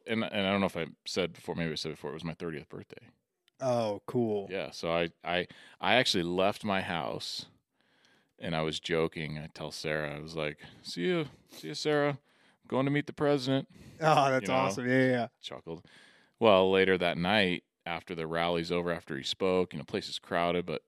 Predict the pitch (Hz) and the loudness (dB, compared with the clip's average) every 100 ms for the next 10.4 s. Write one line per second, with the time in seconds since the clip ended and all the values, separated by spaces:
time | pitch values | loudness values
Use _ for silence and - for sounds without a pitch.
0 | _ _ _ _ 80 80 82 80 80 78 | _ _ _ _ -14 -10 -6 -6 -4 -4
1 | 113 117 87 85 85 82 71 73 82 82 | -4 -2 -2 -2 -4 -6 -6 -8 -8 -8
2 | 82 82 113 95 78 _ 80 76 - 78 | -6 -6 -6 -8 -12 _ -12 -12 -12 -14
3 | - _ _ _ _ - - 92 - 135 | -16 _ _ _ _ -14 -12 -12 -10 -8
4 | 165 - _ _ _ _ _ _ _ _ | -8 -12 _ _ _ _ _ _ _ _
5 | _ 80 82 80 80 85 82 - _ 87 | _ -10 -4 -4 -4 -4 -8 -12 _ -6
6 | 82 80 - 82 - 82 87 82 82 82 | -2 -2 -4 -10 -6 -2 0 -2 -4 -6
7 | 85 82 80 80 80 82 82 85 - - | -4 -2 -2 -2 -2 -2 -2 -4 -10 -20
8 | - - 92 50 - 101 - 76 82 80 | -14 -8 -6 -4 -4 -6 -6 -8 -6 -6
9 | 80 - - 73 82 90 113 98 78 80 | -6 -12 -16 -10 -6 -4 -6 -8 -10 -10
10 | 98 120 92 | -8 -8 -8